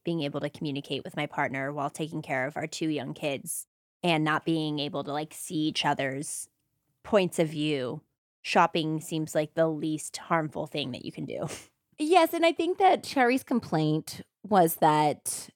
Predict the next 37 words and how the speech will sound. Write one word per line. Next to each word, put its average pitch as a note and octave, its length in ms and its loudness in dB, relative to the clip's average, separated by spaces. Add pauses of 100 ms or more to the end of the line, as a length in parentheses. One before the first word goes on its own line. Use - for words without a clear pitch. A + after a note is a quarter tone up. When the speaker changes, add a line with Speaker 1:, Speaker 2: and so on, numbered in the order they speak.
(400)
Speaker 2:
he A3 440 2
very F#3 340 6
much D#3+ 220 -2
shut - 320 0
down. - 420 -2 (560)
He F3+ 220 2
was E3 160 0
moody, F3+ 560 6
he D#3 200 0
was C#3+ 140 0
withdrawn. D#3+ 880 4 (880)
Sometimes F#3 380 6
he F3+ 80 -2
was D3 140 -4
home, G3 280 4
but F3 100 4
it D#3+ 60 0
didn't D#3 140 2
even C#3 140 0
seem A3 240 2
like G3 180 4
he G#3 100 -2
was F3+ 140 2
home. E3+ 580 4 (600)
He A3+ 200 2
wasn't A3 380 4
present F3 460 2
even D#3+ 300 0
when D#3 160 0
he D3 160 0
was F#3 400 6
present. B2+ 380 -8
Speaker 1:
Yeah, F#3 120 6
which F3+ 220 2
is A#3 100 6
almost E4+ 360 6
worse, D#3+ 600 0